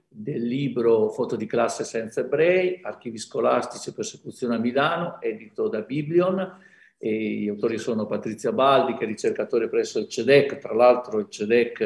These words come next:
è, eh, diciamo, lì collocato nello stesso luogo, eh, del Museo Memoriale della Shoah, binario ventuno, da dove stasera ci sarà il collegamento con Liliana Segre e Fazio,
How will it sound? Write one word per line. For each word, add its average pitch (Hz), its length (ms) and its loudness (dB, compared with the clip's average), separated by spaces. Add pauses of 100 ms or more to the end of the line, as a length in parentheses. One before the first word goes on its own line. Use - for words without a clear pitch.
(580)
è, 131 100 0
eh, 117 440 4
diciamo, 104 560 -10
lì 107 180 -4
collocato 117 640 2
nello 113 180 0
stesso - 320 -2
luogo, 117 640 2 (180)
eh, 110 180 -6
del 110 420 0
Museo 107 1120 2
Memoriale 113 360 2
della 113 200 0
Shoah, 117 400 2
binario 117 420 -2
ventuno, 123 560 2
da 107 120 2
dove 110 200 -8
stasera 107 680 -2 (360)
ci 101 100 -16
sarà 117 220 2
il 107 80 2
collegamento 110 680 2
con 104 120 -2
Liliana 104 360 -6
Segre 107 600 -2
e 98 520 -14 (240)
Fazio, 123 840 2